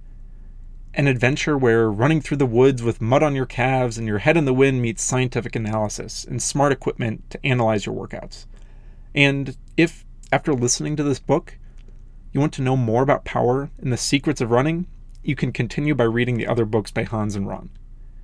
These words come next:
The book, The Secret of Running, is available in print and as an ebook in the Netherlands and is in, for sale in several languages.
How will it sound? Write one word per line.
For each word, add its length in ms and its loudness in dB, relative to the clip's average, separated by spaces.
The 80 0
book, 320 4
The 160 -2
Secret 460 2
of 100 0
Running, 320 -2
is 120 -4
available 460 4
in 160 -6
print 560 -4
and 100 0
as 140 2
an 140 -6
ebook 320 2
in 60 -2
the 60 -2
Netherlands 640 -2
and 80 -4
is 220 -2
in, 260 -4
for 200 2
sale 400 2
in 140 -6
several 380 -2
languages. 560 -8